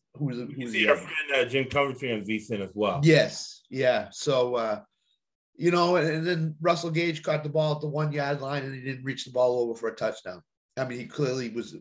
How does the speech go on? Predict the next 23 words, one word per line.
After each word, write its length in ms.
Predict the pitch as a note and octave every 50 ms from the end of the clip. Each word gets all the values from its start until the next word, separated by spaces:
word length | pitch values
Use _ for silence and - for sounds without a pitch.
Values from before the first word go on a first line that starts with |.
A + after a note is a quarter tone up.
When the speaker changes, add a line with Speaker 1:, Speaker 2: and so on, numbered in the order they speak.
| - -
Speaker 1:
at 100 | B2 -
the 80 | - B2
one 280 | A#2 B2 B2 B2+ B2
or 100 | A#2 A#2
just 240 | A2 A2+ B2+ A#2 -
inside 460 | - A2+ A#2+ G#2 - B2+ A2 A2 G#2+
the 60 | A2+ G#2
one. 260 | G2+ F#2+ G2+ G2+ G2
All 180 | G2+ A2+ A2 G#2+
he 80 | A2+
did 160 | A2 G#2+ A#2 A2+
was 160 | A2 - -
reach 220 | C3 B2 A#2 -
the 60 | - A2+
ball 300 | A2+ A#2 G#2+ A2 A2+ A#2
over 180 | A2 G#2 G2+ G#2
and 140 | G2+ G2 E2+ - _
bring 140 | B2 A#2 G#2+
it 140 | G#2 G2+ -
back. 320 | G2+ F2 E2+ F2+ - - - _ _ _ _ -
It's 120 | F#2+ F#2 G#2+
a 40 | G2+
touchdown. 480 | - G#2 G2 - - - - - -